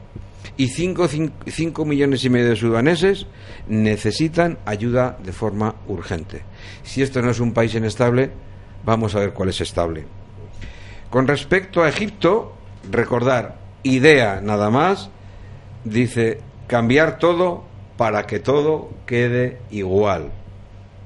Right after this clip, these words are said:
Mus. Túnez. Situación de Túnez, yo le llamo control descontrolado.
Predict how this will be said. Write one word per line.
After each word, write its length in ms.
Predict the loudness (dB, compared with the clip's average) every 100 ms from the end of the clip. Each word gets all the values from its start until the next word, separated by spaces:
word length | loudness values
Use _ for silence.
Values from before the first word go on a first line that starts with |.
| -16 -4
Mus. 440 | -2 -2 -6 -14 -16 -18 -20 -20 -20 -20 -18 -20 -20 -10 4
Túnez. 500 | 6 6 2 -2 -8 -16 -18 -18 -20 -20 -20 -20 -20 -18
Situación 680 | -6 -4 -2 -4 0 0 2
de 140 | 0
Túnez, 580 | 0 4 4 6 4 0 -6 -18 -18 -18 -18 -18 -18 -20 -20 -18 0
yo 120 | 4
le 120 | 6
llamo 260 | 6 4 2
control 300 | 2 4 2
descontrolado. 720 | 2 2 2 2 2 0